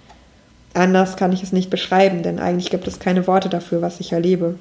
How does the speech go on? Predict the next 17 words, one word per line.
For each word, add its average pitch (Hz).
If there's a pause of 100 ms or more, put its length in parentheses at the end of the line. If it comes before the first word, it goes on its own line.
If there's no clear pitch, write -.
(960)
Wie 196
so 185
oft 202
in 175
diesen 175
Tagen. 175 (1080)
Ich -
stelle 196
mir 190
vor, 190
wie 190
seine 180
Seele 190
nach 185
oben 190
schwebt 175
und 175